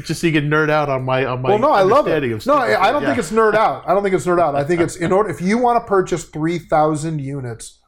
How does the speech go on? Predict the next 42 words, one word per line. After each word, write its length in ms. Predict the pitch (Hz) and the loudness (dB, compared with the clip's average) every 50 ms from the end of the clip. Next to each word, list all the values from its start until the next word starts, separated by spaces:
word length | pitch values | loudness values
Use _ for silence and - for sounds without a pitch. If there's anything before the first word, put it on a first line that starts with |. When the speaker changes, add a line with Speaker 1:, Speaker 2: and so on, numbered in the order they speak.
| _ - | _ -6
Speaker 2:
a 80 | 151 | -4
year, 640 | 143 135 131 135 151 175 170 147 113 101 120 - _ _ _ _ _ _ _ _ _ _ - | -4 -4 -6 -6 -4 -2 -2 -2 -2 -6 -10 -14 _ _ _ _ _ _ _ _ _ _ -10
Speaker 1:
Yeah. 160 | - 120 98 - - | -8 -8 -8 -6 -8
Speaker 2:
okay, 240 | - - 156 156 170 165 | -4 0 0 0 2 0
and 100 | 170 156 | 0 0
just 180 | 185 220 - - | 0 -2 0 0
so 120 | 208 180 | 2 2
we're 120 | 175 160 | 2 2
clear, 480 | - - - 220 196 170 151 147 143 - - _ _ _ _ _ _ | 0 -2 0 2 4 4 4 2 0 -4 -10 _ _ _ _ _ _
three 200 | - 165 190 220 | -2 -2 0 0
thousand 460 | 214 - 214 190 190 196 175 196 196 | 0 2 2 2 4 2 0 0 0
units 320 | 185 180 185 196 185 - - | 0 2 2 2 0 -2 -4
a 60 | 196 | -4
year 400 | 165 143 135 127 127 123 117 - - | -2 -2 0 0 -2 -2 -4 -6 -6
in 140 | 143 143 131 | -6 -6 -4
Southern 320 | - - 151 156 185 185 | -2 -2 -2 0 -2 0
California, 760 | 185 185 190 196 196 190 - 175 156 151 147 147 147 143 131 131 | 0 2 2 2 0 -2 -2 -4 -4 -2 -2 -2 -2 -2 -4 -4
those 300 | 127 143 151 151 139 147 | -2 0 0 0 0 -2
units 260 | 160 160 160 156 - | -4 -4 -4 -6 -8
produce 400 | - - 156 143 135 143 135 131 | -8 -8 -6 -4 -4 -4 -6 -6
at 80 | 135 123 123 | -8 -8 -6
least 420 | 139 160 185 202 208 - - - - - - _ _ | -6 -4 -4 -4 -4 -6 -10 -14 -20 -20 -20 _ _
twelve 560 | - - 165 170 165 165 165 165 165 165 160 - - _ _ | -10 -4 0 2 2 4 4 4 2 2 -2 -6 -16 _ _
to 120 | - - 143 | -6 -6 -6
two 240 | - - - 196 185 | -4 -6 -6 -8 -4
thousand 460 | - - 156 151 156 143 147 151 147 | -2 0 2 2 2 0 -2 -4 -2
dollars 520 | 139 135 135 131 131 131 135 127 - - _ _ - | -2 0 0 0 -2 -4 -6 -8 -12 -20 _ _ -8
a 40 | |
month. 340 | 147 147 147 127 113 113 - - | -6 -4 -4 -4 -4 -6 -12 -10
So 340 | - 139 131 127 123 127 - _ _ _ | -6 -4 -4 -4 -6 -8 -12 _ _ _
can 120 | - - 156 | -6 -2 -2
we 80 | 180 196 | 0 0
do 100 | 226 214 | 0 0
the 80 | 202 | 0
math 260 | 190 185 180 185 190 - | 2 2 2 0 2 0
that 160 | 202 185 - | -2 -2 -2
quickly? 420 | - 208 196 - 202 208 196 - - _ _ _ | -4 -6 -4 -4 -6 -6 -6 -8 -14 _ _ _
What's 240 | - 190 220 220 - | 0 0 0 0 -2
fifteen 800 | - - - - - 220 226 220 226 - - - 208 202 202 185 | -10 -16 -16 -4 0 0 0 0 -4 -10 -10 -8 -6 -4 -4 -6
hundred 520 | 156 - 175 180 175 160 139 147 147 135 - | -4 -2 -2 -2 -2 -2 -2 -4 -4 -4 -4
times 380 | - 143 143 143 143 135 - - | -4 -4 -2 -2 -4 -6 -10 -12
three? 480 | _ - 156 147 139 117 - - - | _ -6 -6 -4 -4 -6 -8 -12 -18